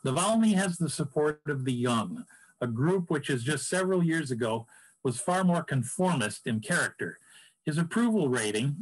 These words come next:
Navalny's, is high, thirty-six percent in the eighteen to twenty-four age group,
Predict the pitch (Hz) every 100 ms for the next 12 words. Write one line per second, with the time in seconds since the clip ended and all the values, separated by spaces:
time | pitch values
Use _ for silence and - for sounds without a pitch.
0 | - 120 107 139 123 104 120 - - 135
1 | 113 190 180 92 80 - - - - 202
2 | 208 190 202 180 - 160 135 175 139 95
3 | 117 127 135 143 - 143 131 120 139 135
4 | 120 131 123 135 123 113 104 104 117